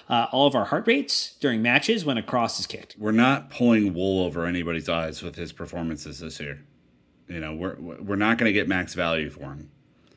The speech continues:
Speaker 2: Your best case scenario is that he has a two-year loan, uh,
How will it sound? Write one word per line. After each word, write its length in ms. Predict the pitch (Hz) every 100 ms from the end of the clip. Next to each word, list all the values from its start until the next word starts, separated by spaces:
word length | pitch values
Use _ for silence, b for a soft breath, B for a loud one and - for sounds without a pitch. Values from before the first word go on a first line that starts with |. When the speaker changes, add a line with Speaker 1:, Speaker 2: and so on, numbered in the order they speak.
| b b b
Speaker 2:
Your 240 | - 90 90
best 320 | 127 131 -
case 220 | 120 107
scenario 480 | 101 90 87 85 85
is 120 | 82
that 100 | 87
he 140 | 80
has 200 | 90 87
a 80 | 85
two-year 400 | 73 - 104 104
loan, 600 | 85 82 80 78 78 76 - b b b b b b _ -
uh, 280 | 85 82